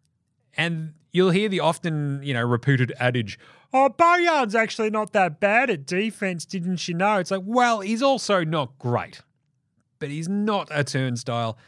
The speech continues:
He's a little bit bigger than you think, can shoot the piss out of it. So I feel like he'd be great in Orlando, great in Cleveland,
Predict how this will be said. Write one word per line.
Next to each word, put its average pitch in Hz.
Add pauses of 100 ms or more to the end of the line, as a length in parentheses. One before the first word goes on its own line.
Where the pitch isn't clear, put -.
(220)
He's 165
a 196
little 208
bit 143
bigger 160
than 156
you 147
think, 127 (1000)
can 175
shoot 151
the 117
piss 135
out 110
of 101
it. 101
So 113
I 117
feel 165
like 151
he'd 123
be 101
great 135
in 127
Orlando, 101
great 139
in 101
Cleveland, 110